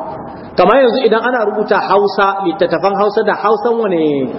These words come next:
da Hausan wani abin nan, Kano ko? Hausan Kano da shi ake rubutu.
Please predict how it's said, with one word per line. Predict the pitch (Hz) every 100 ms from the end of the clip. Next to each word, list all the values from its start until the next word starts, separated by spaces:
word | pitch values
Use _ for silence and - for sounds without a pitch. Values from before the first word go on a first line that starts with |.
| - - - - - - - - - - - -
da | 151 170
Hausan | 240 233 254 240
wani | 208
abin | 185 202
nan, | 185
Kano | 214 220 190
ko? | 190 311 - - - - - - - - -
Hausan | - 214 208 202 -
Kano | 240 214
da | 165
shi | - 190
ake | 196 190
rubutu. | 143 120 120 147